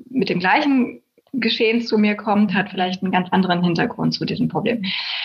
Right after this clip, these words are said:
Aber was man grundsätzlich halt guckt, eben gerade was so diesen Zyklus, den weiblichen Zyklus angeht, als Therapeutin schaue ich da halt drauf, okay, gibt es irgendwelche Stagnationen von Blut und Qi, wenn, wie wir es halt in der T C M nennen,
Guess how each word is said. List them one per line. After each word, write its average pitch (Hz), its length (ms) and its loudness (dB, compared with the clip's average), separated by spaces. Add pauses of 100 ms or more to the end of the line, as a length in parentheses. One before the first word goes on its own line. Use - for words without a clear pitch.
(180)
Aber 180 160 2
was 202 160 4
man 190 120 2
grundsätzlich 202 600 2
halt 185 180 0
guckt, - 320 -4
eben 185 320 0 (140)
gerade 190 340 0
was 190 200 -2
so 185 80 -2
diesen 175 460 -2
Zyklus, 202 440 -2
den 175 120 0
weiblichen 185 420 0
Zyklus 202 440 -2
angeht, 170 480 0 (440)
als 190 200 2
Therapeutin 196 540 2
schaue 202 220 4
ich 202 80 0
da 196 140 2
halt 190 240 0
drauf, 185 220 0
okay, 180 300 -2
gibt 202 240 -2
es 185 120 -6
irgendwelche 185 520 2
Stagnationen 170 840 0
von 180 320 2
Blut 185 220 0
und 170 380 -2 (180)
Qi, 220 300 2
wenn, 170 220 0
wie 175 160 2
wir 170 80 2
es 165 100 -4
halt 156 140 0
in 170 80 -2
der 170 100 -2
T 160 200 0
C - 120 -8
M 170 160 2
nennen, 175 380 2